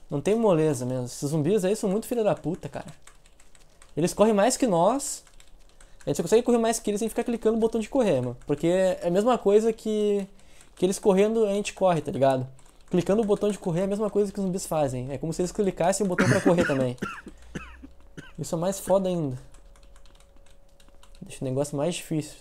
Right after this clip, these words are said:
Deixa o servidor ser ainda mais difícil, né? Pra sobreviver. Agora a gente tá em Los Santos, aqui na cidade grande, é mais fácil a gente encontrar player, então tem que ter um cuidado ainda maior.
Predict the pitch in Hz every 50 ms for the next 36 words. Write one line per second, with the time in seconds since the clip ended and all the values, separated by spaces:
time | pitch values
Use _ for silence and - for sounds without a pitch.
0 | - - - - - - - - - - - - - - - - - - - -
1 | - - - - 127 117 139 143 - - - 147 135 139 143 156 156 - 165 156
2 | 160 156 151 147 147 165 156 - - - 160 143 - - 123 120 127 143 - -
3 | - - - - - - - - - - 135 131 139 135 131 131 143 135 123 120
4 | 120 - - - - - - - - - - - - - - - - - - -
5 | - - - - - - - - - - - - - - - - - - - -
6 | - - - - - - - - - - - - - - - - - - - -
7 | - - - - - - - - - - - - - - - - - - - -
8 | - 127 139 135 - 151 151 165 170 156 - - - - 151 160 190 190 - 147
9 | 131 131 - 151 151 151 - - 139 131 127 139 131 135 131 135 160 170 170 170
10 | 170 165 - - 160 156 - 165 156 - - 165 160 160 170 165 165 - 147 147
11 | 143 123 117 113 - 123 135 131 147 139 127 - 143 147 147 - - 135 147 156
12 | 160 160 156 135 127 123 120